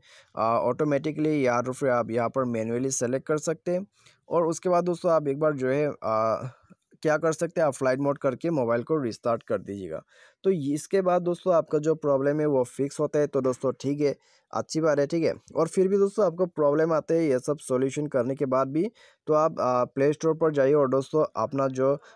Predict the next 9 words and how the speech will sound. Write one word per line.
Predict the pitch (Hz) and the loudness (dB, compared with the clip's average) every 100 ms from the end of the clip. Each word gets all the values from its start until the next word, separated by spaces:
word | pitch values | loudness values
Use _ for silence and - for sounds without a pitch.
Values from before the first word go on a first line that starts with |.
| _ 120 | _ -2
Amazon | 131 139 147 147 | 0 0 0 0
Music | 127 123 151 | 0 0 0
है | 170 | 0
उसको | 151 - 143 | 0 -2 -4
सर्च | - 135 143 | 0 0 0
करके | 143 127 151 | -2 0 0
अपडेट | 123 107 117 | 0 0 -2
कर | - 107 | 0 -4
दीजिएगा, | 92 - - | -4 -10 -12